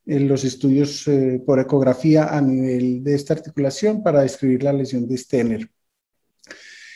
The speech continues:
En donde la resonancia por bibliografía, eh, han demostrado que tienen noventa y seis y un noventa y cinco por ciento de sensibilidad y especificidad, pero que la ecografía ya se convirtió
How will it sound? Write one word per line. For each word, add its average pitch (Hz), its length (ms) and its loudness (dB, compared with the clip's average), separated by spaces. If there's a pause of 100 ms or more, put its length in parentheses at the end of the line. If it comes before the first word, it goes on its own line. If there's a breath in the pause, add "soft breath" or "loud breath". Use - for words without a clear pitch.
(100)
En 160 120 4
donde 170 260 8
la 170 100 8
resonancia 190 840 6 (360)
por 156 480 4
bibliografía, 165 920 4 (100)
eh, 147 520 4
han 147 480 0
demostrado 160 520 4
que 160 220 2
tienen 156 380 2
noventa 160 340 0
y - 20 -4
seis 147 600 -2
y 160 160 -2
un 165 100 2
noventa 156 300 2
y - 40 0
cinco 135 300 -2
por 139 140 -4
ciento 143 240 -2
de 156 80 2
sensibilidad 135 520 2
y 143 80 0
especificidad, 151 840 -2
pero 185 180 -2
que 175 100 -4
la 151 100 2
ecografía 147 540 0
ya 160 140 2
se 160 160 -6
convirtió 143 720 0